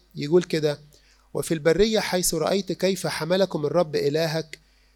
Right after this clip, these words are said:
كما يحمل الإنسان ابنه في كل الطريق التي سلكتموها حتى جئت، جئتم إلى هذا المكان. ولكن في هذا الأمر لستم واثقين بالرب إلهكم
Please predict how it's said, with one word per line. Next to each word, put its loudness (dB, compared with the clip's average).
كما 2
يحمل -2
الإنسان 0
ابنه 0
في -6
كل -2
الطريق -2
التي 0
سلكتموها -4
حتى 0
جئت، 0
جئتم -4
إلى 0
هذا -2
المكان. -2
ولكن 0
في -2
هذا 0
الأمر 0
لستم -2
واثقين -2
بالرب -2
إلهكم -4